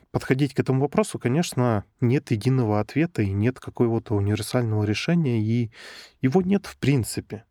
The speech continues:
А рано или поздно наступает, а, притупление чувств. Мы смиряемся с ситуацией, наступает, а, стадия принятия болезни родственника.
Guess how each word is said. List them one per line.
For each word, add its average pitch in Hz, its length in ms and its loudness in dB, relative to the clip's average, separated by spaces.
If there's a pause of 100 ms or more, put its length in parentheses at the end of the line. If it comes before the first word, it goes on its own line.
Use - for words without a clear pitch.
А 117 260 2
рано 185 220 4
или 151 120 2
поздно 175 340 0
наступает, 131 880 0
а, 110 360 0
притупление 143 720 -2
чувств. - 360 -2
Мы 120 400 2
смиряемся 113 680 0
с - 20 -10
ситуацией, 120 680 -2
наступает, 117 800 -2
а, 107 140 0
стадия 107 480 0
принятия 113 800 -2
болезни 110 500 0
родственника. 110 760 -4